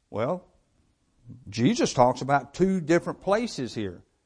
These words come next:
Talks about two different groups and the conditions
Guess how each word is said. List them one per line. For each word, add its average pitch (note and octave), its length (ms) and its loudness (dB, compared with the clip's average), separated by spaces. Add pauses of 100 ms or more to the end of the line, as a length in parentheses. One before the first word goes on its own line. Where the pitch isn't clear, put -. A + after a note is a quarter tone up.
(220)
Talks A2+ 260 -4
about D3 300 -2
two A#2 180 -2
different C#3 380 -2
groups C#3 500 0 (460)
and F#3 500 0
the D3 100 -2
conditions D3+ 840 0